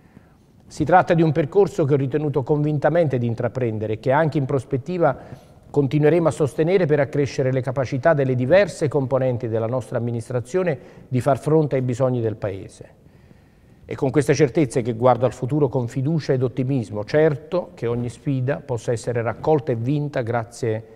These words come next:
alla passione, alla determinazione e alle competenze e all'impegno che ciascuno di voi profonde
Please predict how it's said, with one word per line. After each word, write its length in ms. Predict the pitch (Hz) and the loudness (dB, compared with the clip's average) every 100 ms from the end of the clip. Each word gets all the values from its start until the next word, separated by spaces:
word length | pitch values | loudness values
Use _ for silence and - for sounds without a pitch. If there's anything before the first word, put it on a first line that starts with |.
| - | -16
alla 200 | - 113 | -4 -4
passione, 640 | 110 104 - 147 170 175 175 - - - - | -2 -6 -4 -2 0 -2 -8 -12 -20 -20 -4
alla 240 | 127 131 | 0 0
determinazione 880 | 117 120 110 113 113 113 160 170 160 | 0 -2 -4 -2 -4 -4 -2 -2 -2
e 20 | |
alle 160 | 123 117 | -2 -2
competenze 760 | 127 117 117 165 185 170 180 | -4 -4 -2 -2 -2 -4 -10
e 120 | - 127 | -4 -2
all'impegno 880 | 127 131 139 202 208 202 202 196 - | 0 -2 -2 -2 -2 -4 -6 -8 -12
che 140 | 131 | -12
ciascuno 400 | - 117 - 151 | -10 -10 -6 -4
di 80 | 120 | -4
voi 180 | 120 139 | -2 -2
profonde 680 | 127 117 160 165 160 160 | -2 -6 -4 -2 -2 -4